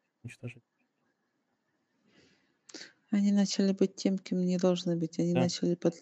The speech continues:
Speaker 2: подсоединять тебе, себе других людей и на этом паразитировать. Именно они начали
Speaker 1: Да.
Speaker 2: расти за каннибализм, по большому счёту.
Speaker 1: И
Speaker 2: М.
Speaker 1: каннибализм, и просто они как начали, вот знаешь, условно, были, а,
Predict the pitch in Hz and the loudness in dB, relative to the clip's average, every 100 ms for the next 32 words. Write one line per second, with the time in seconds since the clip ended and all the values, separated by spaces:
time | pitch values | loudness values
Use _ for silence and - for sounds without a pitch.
0 | - 175 - 180 175 180 180 175 - 170 | -4 -4 2 2 2 2 0 -2 -4 -2
1 | 175 - - 165 175 175 - - - _ | 0 -2 -2 2 4 2 0 -14 -16 _
2 | - 160 180 165 185 - 180 180 208 214 | -4 0 2 2 0 2 0 2 4 2
3 | - 175 175 175 170 175 175 175 175 180 | 0 -2 -2 -2 0 0 0 -2 -4 0
4 | 180 180 180 - 170 160 165 - 175 175 | 0 0 -2 0 2 2 0 -4 -4 -2
5 | 175 175 180 175 - - 175 180 117 120 | -2 -2 -2 -2 -2 0 2 2 0 -4
6 | 165 170 170 - - - _ - 196 185 | -2 0 -2 -6 -20 -20 _ -2 0 2
7 | 190 190 180 175 - 170 160 165 - 170 | 2 2 -2 -8 -2 0 0 -2 -4 -6
8 | 170 - 170 - - _ _ _ _ 127 | -6 -8 -8 -10 -20 _ _ _ _ -16
9 | - 123 123 120 131 139 123 120 120 123 | -4 -2 0 0 -2 -2 0 -2 -2 -6
10 | 120 - 117 120 120 131 127 - 120 120 | -6 -4 -4 -2 -4 -2 -4 -4 -4 -4
11 | 120 147 139 123 - 120 117 117 _ _ | -4 -6 -6 -8 -4 -4 -4 -6 _ _
12 | _ _ _ 113 123 123 117 113 - - | _ _ _ -4 -2 0 0 -2 -6 -10
13 | - - - | -14 -20 -20